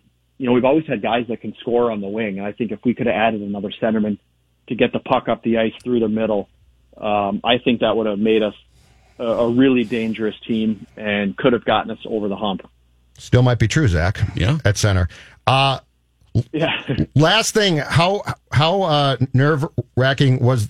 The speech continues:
Speaker 2: the deadline for you with all of the, uh, speculation, r-, rumors, heck, almost confirmed reports of you being traded? Uh, and then when that didn't come true, were you happy that it didn't come true? And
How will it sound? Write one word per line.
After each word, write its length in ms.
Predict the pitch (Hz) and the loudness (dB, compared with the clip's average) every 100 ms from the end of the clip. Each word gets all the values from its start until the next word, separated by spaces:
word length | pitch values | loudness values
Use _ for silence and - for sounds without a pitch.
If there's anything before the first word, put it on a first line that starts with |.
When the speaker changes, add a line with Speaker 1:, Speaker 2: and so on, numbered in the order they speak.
| - | 0
Speaker 2:
the 100 | 110 | 2
deadline 540 | 113 139 143 135 123 | 4 2 2 2 2
for 280 | 107 127 123 | 2 2 2
you 460 | 123 131 127 123 - | 4 4 2 0 0
with 160 | 110 - | 0 2
all 300 | 120 123 127 | 0 2 0
of 160 | 113 | 2
the, 280 | 110 120 117 | 2 4 4
uh, 100 | 113 | 2
speculation, 800 | 104 131 123 123 123 117 123 117 - - _ - | 2 0 2 2 2 4 4 4 0 -20 _ -4
r-, 100 | 104 | 2
rumors, 580 | 117 135 131 123 117 - - _ _ | 4 4 4 2 0 -2 -10 _ _
heck, 280 | - - 185 | -4 0 2
almost 360 | 139 220 233 - | 2 2 0 0
confirmed 640 | 139 107 - 143 233 190 | 0 -2 0 2 2 2
reports 520 | 123 117 120 104 85 - | 0 0 2 0 -2 -4
of 260 | - 117 | -2 2
you 160 | 117 147 | 4 4
being 300 | 127 135 110 | 4 2 2
traded? 500 | - 131 135 135 120 - - - _ | 2 2 4 2 0 -6 -20 -20 _
Uh, 140 | 113 120 - | 0 0 2
and 160 | 127 | 4
then 140 | 135 135 | 4 4
when 100 | 127 | 4
that 220 | 127 113 | 2 2
didn't 280 | 131 139 139 | 2 2 2
come 220 | 127 117 | 2 2
true, 460 | - 135 120 95 - 95 - | 2 2 4 0 0 -2 2
were 120 | 123 | 2
you 220 | 135 131 123 - | 4 4 2 2
happy 280 | 151 196 | 2 2
that 140 | 190 160 | 2 2
it 80 | 139 | 2
didn't 220 | 175 165 | 2 2
come 180 | 147 131 | 2 2
true? 340 | - 139 131 - | 2 2 2 2
And 260 | 131 120 | 2 2